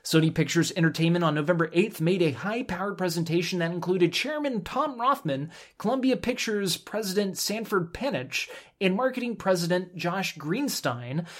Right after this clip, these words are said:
but the studio had to wait on pins and needles for more than a week before learning it beat out Warner Brothers and Paramount to land worldwide distribution rights to the film. It's a significant win for Sony, given its currently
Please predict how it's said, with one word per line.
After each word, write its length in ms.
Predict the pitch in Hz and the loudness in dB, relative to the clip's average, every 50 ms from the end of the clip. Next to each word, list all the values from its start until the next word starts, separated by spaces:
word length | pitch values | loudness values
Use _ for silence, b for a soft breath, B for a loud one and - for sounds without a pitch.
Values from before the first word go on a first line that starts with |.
| B B B | B B B
but 140 | B 214 202 | B 0 0
the 80 | 247 | 2
studio 420 | - - - 339 349 359 392 381 370 | 0 2 6 6 6 6 6 2 2
had 240 | 285 233 254 269 269 | 2 2 2 2 2
to 60 | 269 | 2
wait 320 | 233 214 226 240 269 269 | 2 2 2 2 2 0
on 200 | - 190 185 175 | -2 -2 -2 -2
pins 380 | 170 - - 285 311 311 269 277 | -2 -2 -2 0 0 0 0 0
and 140 | 302 277 233 | 0 0 0
needles 320 | 214 226 233 240 220 - | -2 0 0 -2 -2 -2
for 160 | - 214 190 | 0 2 2
more 240 | 190 196 226 247 233 | 2 2 0 -2 -2
than 100 | 214 208 | 0 0
a 60 | 180 | 0
week 320 | 156 165 262 294 277 - - | 2 4 2 2 2 2 0
before 340 | 180 170 - 226 247 247 | 0 0 0 -2 -2 -2
learning 440 | 240 214 214 214 233 233 233 226 240 | 0 2 2 2 2 2 0 -2 -4
it 260 | 240 208 170 147 123 | 0 0 0 0 0
beat 240 | - 190 208 214 180 | -2 -2 2 4 4
out 260 | 165 156 160 175 175 | 4 4 2 -2 -2
Warner 260 | 185 156 160 180 190 175 | -2 0 0 2 2 2
Brothers 520 | 147 143 131 123 131 135 143 135 - - - | 2 2 0 0 0 0 0 0 -2 -4 0
and 200 | 170 160 165 165 | 2 2 2 2
Paramount 540 | 165 202 269 262 202 147 127 135 151 - - | -2 -4 0 2 2 4 4 2 2 0 -2
to 120 | 156 147 | -4 -2
land 300 | 143 147 147 147 135 123 | 0 0 0 -2 -2 0
worldwide 580 | 131 156 170 180 165 156 127 147 143 147 147 139 | 2 4 4 4 4 2 0 0 0 0 0 0
distribution 600 | 139 139 131 - 143 123 139 131 131 - 131 127 | 0 -2 -2 -2 -2 -2 -2 -2 -2 -4 -4 0
rights 320 | 143 147 151 285 - - | 2 2 2 2 0 -4
to 60 | - 135 | -4 -4
the 60 | 127 | -4
film. 380 | - - 240 254 151 120 110 - _ _ B B B B B B B B B B B | 0 2 2 2 2 2 -2 -12 _ _ B B B B B B B B B B B
It's 200 | - 196 190 - | 4 4 4 6
a 80 | 269 240 | 2 2
significant 840 | - - 240 220 247 339 349 370 330 - 311 311 262 233 170 147 | 2 0 -2 -2 -2 -2 0 0 0 0 0 -2 0 -2 -2 0
win 460 | 160 226 285 269 180 143 139 151 170 | 2 4 4 4 4 4 2 -2 -4
for 260 | 165 - 156 147 143 | -2 0 2 2 2
Sony, 640 | 135 131 - - - 233 233 180 139 123 131 160 165 | 4 2 2 0 0 0 0 0 -2 0 0 0 0
given 240 | 156 143 131 147 143 | 0 0 0 -2 -4
its 180 | 131 127 - | -4 -4 -6
currently 720 | - - - - 165 165 170 165 156 151 147 139 135 131 | -8 -6 -2 2 2 2 2 0 -2 -4 -2 -2 -2 -4